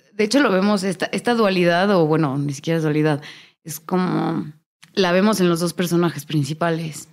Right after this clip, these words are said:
¿no? En ella, en la, en la abogada y en el, y en el padre. Él lo único que le interesa, y se nota,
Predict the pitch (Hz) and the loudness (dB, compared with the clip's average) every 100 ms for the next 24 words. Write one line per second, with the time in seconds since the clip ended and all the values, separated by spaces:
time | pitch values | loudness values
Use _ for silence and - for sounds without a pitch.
0 | _ 170 196 196 - _ - 170 185 233 | _ -4 -2 -2 -6 _ -4 0 2 4
1 | 277 370 359 _ _ _ _ _ _ 180 | 2 0 -6 _ _ _ _ _ _ 0
2 | 180 175 202 - 170 165 165 180 202 247 | 0 0 0 0 0 0 2 2 2 2
3 | 320 359 - - 190 165 160 160 160 160 | 2 0 -6 -2 2 4 4 4 4 2
4 | 156 - _ _ _ _ 190 160 156 151 | -2 -18 _ _ _ _ 2 2 2 0
5 | - - _ _ _ - 240 226 226 208 | -4 -12 _ _ _ 0 2 4 4 4
6 | 170 170 160 160 165 180 214 240 339 - | 2 2 2 2 2 2 0 -2 -4 -4
7 | 156 165 180 226 277 | 2 4 4 2 -2